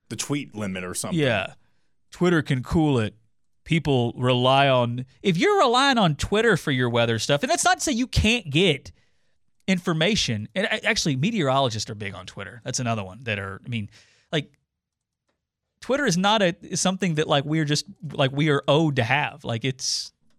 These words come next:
Speaker 1: Is it the same meteorologist you always rag on?
Speaker 2: Oh, no, no. I,
Speaker 1: Oh,
Speaker 2: no,
Speaker 1: it's
Speaker 2: trust
Speaker 1: not.
Speaker 2: me. Trust me, it was not.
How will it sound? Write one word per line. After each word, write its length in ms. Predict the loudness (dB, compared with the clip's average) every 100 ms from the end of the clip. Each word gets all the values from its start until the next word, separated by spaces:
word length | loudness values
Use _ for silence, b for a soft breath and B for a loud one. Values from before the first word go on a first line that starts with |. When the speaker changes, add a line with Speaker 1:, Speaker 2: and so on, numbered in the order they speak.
| _
Speaker 1:
Is 120 | -4
it 80 | -4
the 60 | -2
same 240 | -2 0
meteorologist 600 | 0 0 -2 -2 -4 -6
you 80 | -4
always 180 | -6 -4
rag 220 | -4 0
on? 60 | 4
Speaker 2:
Oh, 120 | 6
no, 140 | 6
no. 220 | 6 6 4
I, 120 | 2
Speaker 1:
Oh, 100 | 2
Speaker 2:
no, 40 |
Speaker 1:
it's 100 | 0
Speaker 2:
trust 220 | 2 2 2
Speaker 1:
not. 40 |
Speaker 2:
me. 140 | 0
Trust 260 | 0 0 0
me, 80 | 0
it 40 |
was 140 | 0 2
not. 300 | 2 0